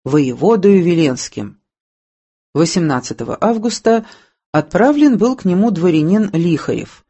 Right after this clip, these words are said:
Он нашел гетмана под кайданами и говорил ему: Писал ты к боярам царского величества, и в грамоте своей написал со шведского короля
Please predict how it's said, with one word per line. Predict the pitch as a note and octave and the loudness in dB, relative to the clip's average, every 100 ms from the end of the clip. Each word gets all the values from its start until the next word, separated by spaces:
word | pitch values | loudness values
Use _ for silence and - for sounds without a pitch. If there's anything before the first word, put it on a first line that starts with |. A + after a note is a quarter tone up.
| _ _ _ _ A#3+ | _ _ _ _ 0
Он | D4 | 2
нашел | A3+ - B3 | 2 0 -2
гетмана | F#3+ G#3+ A3+ G#3+ G#3 | 0 0 0 -2 -2
под | G3+ E3+ E3 | 0 -2 -2
кайданами | - C#3+ A#2+ C#3+ F3+ A3 A3 G#3 G3+ | -2 -2 0 0 0 0 -2 -2 -4
и | G#3 | -4
говорил | F#3+ G#3 G3+ F3 C#3+ | 0 2 2 2 0
ему: | C3 C3 B2 A#2+ - _ _ _ _ _ _ | -2 -4 -4 -6 -10 _ _ _ _ _ _
Писал | - G3 D4 D4+ | -6 -2 0 0
ты | B3+ | -2
к | G3 | -2
боярам | F3 F#3+ A3+ G#3+ G3+ | 0 2 0 0 -2
царского | G3+ F3+ - - D3+ | -2 -2 -2 -2 0
величества, | D3+ E3 D3 - E3 - F3 G3+ G3+ - _ _ | 0 0 0 -4 -8 -6 -2 -2 -2 -10 _ _
и | D3+ | -4
в | C3 | 0
грамоте | C#3 G#3 A3 G#3+ | 0 2 0 -2
своей | G3+ D#3+ E3 G3 | -2 0 2 2
написал | F#3+ F#3 - F3+ F#3 | 0 -2 -4 -2 -2
со | - | -4
шведского | E3 E3 E3+ E3 - D3 | -6 -2 -2 -2 -4 -2
короля | C#3 C3+ A#2 B2 G3 G#3 | -2 -2 -2 0 0 -2